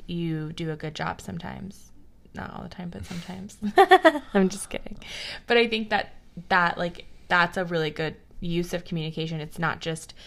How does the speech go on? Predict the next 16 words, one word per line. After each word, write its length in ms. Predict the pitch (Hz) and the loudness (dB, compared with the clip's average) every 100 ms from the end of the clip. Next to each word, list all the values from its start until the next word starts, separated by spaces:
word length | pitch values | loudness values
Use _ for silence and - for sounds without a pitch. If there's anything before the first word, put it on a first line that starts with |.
| - - | -20 -10
communicating 640 | - 190 170 170 180 165 | -2 0 0 -2 -2 -2
when 140 | 160 156 | -2 -4
you're 120 | 147 | -6
angry. 420 | - 156 165 78 180 | -6 -6 -6 -6 -8
It's 140 | 180 | -8
also 260 | 160 160 185 | -8 -6 -8
communicating 680 | - 160 156 160 156 156 | -4 -4 -4 -6 -6 -6
when 140 | 156 151 | -6 -8
you're 240 | 151 156 - - - | -8 -12 -14 -20 -8
happy 380 | - 247 233 165 | 0 0 2 0
and 120 | 156 | 0
when 200 | 151 156 | -2 -4
you 100 | 156 | -6
feel 180 | 160 151 | -4 -4
like 140 | 147 | -4
things, 680 | - 156 151 147 151 - - | -6 -6 -4 -6 -10 -14 -16